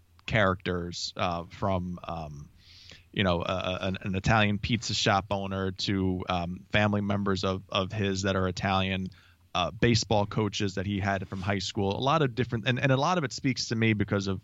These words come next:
of, uh, you know, my, my, my family, my background, things that I've experienced being a baseball player in high school. So, like, all of these things are great.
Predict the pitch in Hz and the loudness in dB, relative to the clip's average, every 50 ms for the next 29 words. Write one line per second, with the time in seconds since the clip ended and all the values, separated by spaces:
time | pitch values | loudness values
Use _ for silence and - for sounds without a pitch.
0 | - - 98 95 92 90 - - - - 87 - _ - 90 90 82 82 82 - | -4 -2 0 0 0 -2 -6 -14 -16 -16 -16 -10 _ -2 -2 0 0 -4 -6 -8
1 | _ 107 98 90 90 87 92 92 90 87 - 98 90 90 90 - - 92 90 92 | _ -4 -2 0 0 0 0 0 -2 -2 0 0 2 2 0 -2 -2 -4 -4 0
2 | - 131 120 117 113 110 107 104 98 92 95 - 104 104 98 101 - 101 95 95 | 2 4 4 4 4 4 4 4 2 2 2 2 2 2 2 2 0 -4 -4 -4
3 | 95 101 98 92 98 98 98 95 104 - - - 110 101 98 98 95 95 95 - | -6 -8 -6 -6 -4 -4 -4 -4 -4 -6 -4 -2 0 2 2 2 2 0 -2 -4
4 | _ _ _ _ _ 98 101 101 98 98 92 95 92 90 - - 95 95 92 - | _ _ _ _ _ 2 2 4 2 2 2 2 2 2 2 2 2 2 4 2
5 | 98 95 95 95 92 92 95 92 90 - - 110 98 - 117 104 98 95 92 - | 0 2 2 2 0 0 0 -2 -2 0 2 2 4 6 6 6 6 4 4 4
6 | 117 127 123 113 110 104 104 - 110 98 92 92 95 87 82 78 | 4 4 4 4 2 -2 -2 -2 -4 -4 -4 -4 -4 -6 -6 -6